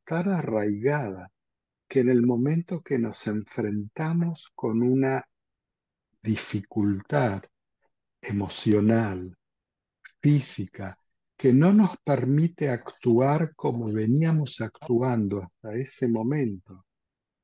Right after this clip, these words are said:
nos encontramos en zozobra y no sabemos cómo responder.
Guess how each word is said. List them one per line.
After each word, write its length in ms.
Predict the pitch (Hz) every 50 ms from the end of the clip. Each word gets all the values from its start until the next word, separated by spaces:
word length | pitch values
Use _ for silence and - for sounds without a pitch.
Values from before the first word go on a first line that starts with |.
| _ _ -
nos 260 | 110 120 110 - - 131
encontramos 1000 | 117 107 107 - 117 110 104 107 - - 127 131 135 139 139 143 143 - - -
en 180 | - 120 110 98
zozobra 960 | - - - 196 196 - - - - 135 113 104 95 90 85 87 82 - - _ _ _ _ _ _ _ _ _ _ _ _ _ _ _ _ _ _ _ _ _ _ _
y 200 | - 135 123 123
no 140 | 131 156 160
sabemos 680 | - - 156 139 127 131 127 123 127 135 131 123 - - -
cómo 280 | - 127 117 123 123
responder. 1040 | 110 - - 107 98 - - - _ - 104 98 98 98 98 120 113 98 87 85 87